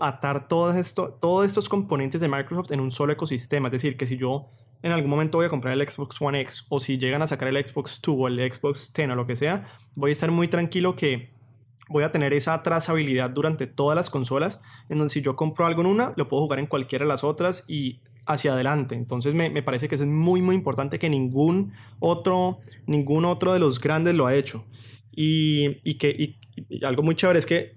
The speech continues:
por ejemplo, muchos de los juegos que son only on Xbox, pues uno, si uno tiene Windows diez,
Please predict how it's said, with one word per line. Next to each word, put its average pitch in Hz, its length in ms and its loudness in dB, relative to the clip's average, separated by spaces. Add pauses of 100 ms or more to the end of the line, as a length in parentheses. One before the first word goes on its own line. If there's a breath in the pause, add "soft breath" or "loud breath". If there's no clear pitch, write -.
(120)
por 139 120 2
ejemplo, 139 460 0 (160)
muchos 160 240 4
de 190 60 6
los 165 80 6
juegos 147 200 4
que 160 80 -2
son 131 220 -2
only 170 240 4
on 143 80 4
Xbox, 151 400 0
pues - 380 -2 (160)
uno, 135 160 -2
si 131 120 -2
uno 123 180 0
tiene 156 120 2
Windows 160 420 4
diez, 180 380 0